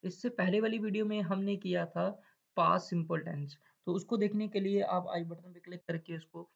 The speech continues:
देख सकते हो। और आज की video में हम past tenses के जो दूसरे types हैं, जैसे past continuous, past perfect और past perfect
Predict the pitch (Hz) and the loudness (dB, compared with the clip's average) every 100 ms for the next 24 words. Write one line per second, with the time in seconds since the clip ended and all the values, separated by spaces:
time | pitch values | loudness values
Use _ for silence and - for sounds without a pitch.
0 | _ _ 156 160 170 175 - - 165 214 | _ _ -8 -6 -6 -10 -12 -12 -6 -8
1 | - _ _ 175 170 165 165 - 180 185 | -8 _ _ 2 4 4 4 2 0 -2
2 | 226 208 202 202 196 180 185 - 170 175 | -4 0 2 2 2 2 0 2 2 2
3 | - 175 180 175 - 185 185 _ _ - | -2 -4 -6 -10 -4 -2 -2 _ _ -4
4 | 175 165 160 190 185 165 170 - 170 165 | -2 -2 -2 -2 2 0 0 -2 -2 -2
5 | 165 165 165 160 160 - 160 165 170 170 | -4 -4 -2 -2 -2 -6 -6 -4 -4 -2
6 | 165 151 - 156 165 160 170 160 156 156 | -2 -2 -4 -8 -4 -2 -4 -4 -6 -6
7 | - 160 185 | -10 -8 -8